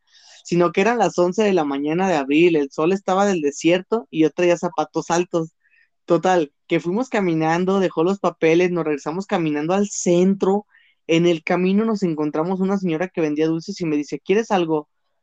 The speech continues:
"Bueno, no, espera, algo de cinco pesos porque yo quiero unos mazapanes".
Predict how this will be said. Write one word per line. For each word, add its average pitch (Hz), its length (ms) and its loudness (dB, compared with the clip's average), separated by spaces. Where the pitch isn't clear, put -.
"Bueno, 214 240 4
no, 208 100 2
espera, 196 500 0
algo 175 220 2
de 214 120 4
cinco 170 300 -4
pesos 190 300 0
porque 160 300 -2
yo 147 140 0
quiero 170 200 0
unos 180 140 0
mazapanes". 190 800 2